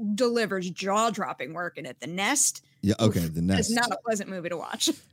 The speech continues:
Speaker 2: It's, um, you know, it, she's one of those people. Yes, she was in season two of The Sinner. Thank you. Boom. Um, she is one of those people, and I, this is one of my biggest pet peeves in all of movies. Like, the movie wasn't very good, but the performances were awesome.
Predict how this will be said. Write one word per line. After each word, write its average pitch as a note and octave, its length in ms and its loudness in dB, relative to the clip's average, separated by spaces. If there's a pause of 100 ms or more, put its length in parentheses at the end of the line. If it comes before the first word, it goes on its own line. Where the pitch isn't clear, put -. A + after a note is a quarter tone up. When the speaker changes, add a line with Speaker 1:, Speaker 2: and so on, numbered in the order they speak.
(140)
Speaker 2:
It's, - 440 6 (640)
um, B2 500 6
you C#3+ 140 4
know, C#3+ 240 8
it, C#3 220 2
she's F3+ 260 4
one G3+ 100 6
of G3+ 60 6
those F3+ 160 8
people. C#3+ 260 6
Yes, E3+ 320 8
she C#3 120 6
was C3+ 140 6
in B2 100 6
season C3+ 280 4
two C3+ 240 6
of A#2+ 60 4
The A2+ 80 2
Sinner. G2+ 320 2
Thank G#2+ 340 0
you. F2+ 180 -2 (120)
Boom. G2 320 2 (500)
Um, A2 540 4 (720)
she - 220 4
is F3 100 8
one G3+ 140 8
of G3 40 10
those F3+ 140 8
people, E3 380 6
and D#3 180 6
I, D3+ 160 4
this D#3+ 200 4
is E3 60 2
one D#3 140 6
of D3 60 4
my C3 100 8
biggest C3+ 460 4
pet C3 180 4
peeves A#2+ 240 2
in A2 100 2
all A2 140 2
of A2+ 80 2
movies. G#2 340 2
Like, G#2+ 220 -2
the C#3+ 160 6
movie F#3+ 380 8
wasn't C#3+ 300 6
very B2 180 4
good, A2 180 2
but G2+ 100 -2
the A2+ 60 0
performances A2+ 580 0
were C#3 120 2
awesome. C#3+ 340 2